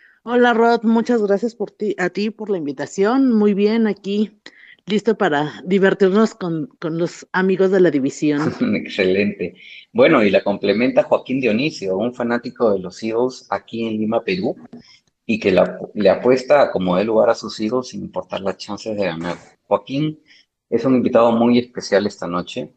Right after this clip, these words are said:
Speaker 2: y quiero agradecerle en lo personal porque es uno de los héroes voluntarios que se ofrecen alrededor del mundo para colaborar en el proceso de vacunación nacional contra el covid diecinueve acá en Perú.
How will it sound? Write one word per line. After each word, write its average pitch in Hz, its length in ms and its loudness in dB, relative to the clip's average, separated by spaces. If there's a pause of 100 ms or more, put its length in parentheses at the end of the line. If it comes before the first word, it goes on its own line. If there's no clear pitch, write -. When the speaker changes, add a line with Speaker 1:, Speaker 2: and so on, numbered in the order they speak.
Speaker 2:
y 92 140 -16
quiero 202 220 4
agradecerle 98 760 2
en 92 100 -4
lo 87 100 -2
personal 85 600 -6 (460)
porque 104 300 2
es - 280 -4
uno 123 240 2
de 120 80 2
los - 320 -4
héroes 107 400 -2
voluntarios 101 880 -4
que 95 140 -6
se - 100 -14
ofrecen 104 400 -6
alrededor 92 420 2
del 98 200 -2
mundo 101 560 -6 (360)
para 92 220 0
colaborar 92 520 2
en 101 120 -4
el 98 100 -8
proceso 95 420 -4
de 101 60 4
vacunación 95 680 -2
nacional 92 420 -10
contra 98 260 -10
el 90 60 -20
covid 95 300 -6
diecinueve 92 480 -10
acá 90 160 -8
en 90 100 -14
Perú. 90 320 -10